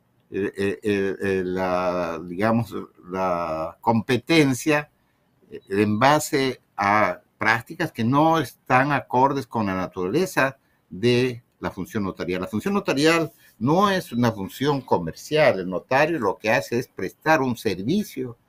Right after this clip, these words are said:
a la comunidad. Y la fe pública no puede ser materia, pues, de una, eh, eh,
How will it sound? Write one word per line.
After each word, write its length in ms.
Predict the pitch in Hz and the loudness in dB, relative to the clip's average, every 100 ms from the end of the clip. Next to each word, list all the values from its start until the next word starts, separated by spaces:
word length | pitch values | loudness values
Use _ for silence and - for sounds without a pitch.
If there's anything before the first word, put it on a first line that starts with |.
| _ _ | _ _
a 100 | 98 | -4
la 180 | 101 - | -2 -2
comunidad. 680 | 90 90 87 80 87 82 - _ _ _ - | -2 -2 -2 -2 -2 -4 -8 _ _ _ -2
Y 80 | 107 | 2
la 120 | 120 | 4
fe 120 | 175 | 4
pública 480 | 170 190 180 165 165 | 4 4 4 2 0
no 160 | 180 | 0
puede 200 | 185 175 | 2 0
ser 220 | 160 170 143 | 2 2 4
materia, 800 | 127 107 156 180 139 135 151 - _ _ _ _ - | 4 4 4 4 4 0 -2 -8 _ _ _ _ 0
pues, 420 | 127 139 143 127 | 4 6 4 2
de 220 | 120 120 | 2 4
una, 600 | 127 135 127 120 120 107 _ _ _ _ - | 2 0 2 2 0 -2 _ _ _ _ -4
eh, 420 | 95 90 87 85 87 80 - | 0 0 0 -4 -6 -10 -12
eh, 220 | 92 87 | -8 -8